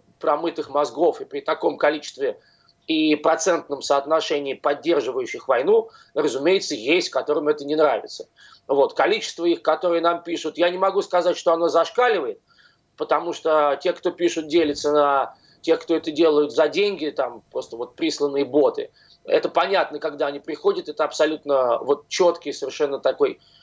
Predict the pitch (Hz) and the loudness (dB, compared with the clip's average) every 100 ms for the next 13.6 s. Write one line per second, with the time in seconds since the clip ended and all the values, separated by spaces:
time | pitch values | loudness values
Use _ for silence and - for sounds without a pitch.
0 | _ _ _ 139 135 135 156 170 185 156 | _ _ _ 0 2 2 0 0 0 -2
1 | - - - 143 92 - 151 151 151 156 | -10 -10 -6 -8 -8 -6 0 0 0 0
2 | 151 160 143 113 156 147 147 180 175 151 | 2 2 2 2 0 0 0 2 2 -2
3 | - - - 175 - 139 - - _ _ | -10 -6 0 0 0 -2 -2 -14 _ _
4 | _ 160 160 151 143 131 131 208 - 202 | _ 0 2 2 2 0 0 -2 0 -2
5 | 175 175 196 180 180 151 170 170 220 185 | -2 0 0 0 -2 -2 -4 0 0 2
6 | 175 180 147 180 175 131 151 - 165 - | 2 2 2 0 -2 -4 -6 -4 -6 -4
7 | 127 - 104 98 104 104 135 - - 135 | -8 -8 -14 -4 -2 0 -4 -6 -14 -12
8 | 151 165 165 143 202 180 147 139 185 185 | -2 2 2 2 2 2 0 2 0 0
9 | - - - _ - 165 156 139 190 196 | -6 -20 -20 _ -2 0 2 0 -2 -2
10 | - 175 208 240 185 180 - 170 170 - | 0 0 0 -4 -4 -4 -4 -4 -4 -2
11 | 147 - _ - - 131 185 180 175 175 | -4 -8 _ -20 -18 -2 0 0 0 0
12 | - _ _ _ _ _ _ _ - - | -2 _ _ _ _ _ _ _ -20 -2
13 | 175 175 165 160 147 139 | 2 4 2 2 0 -2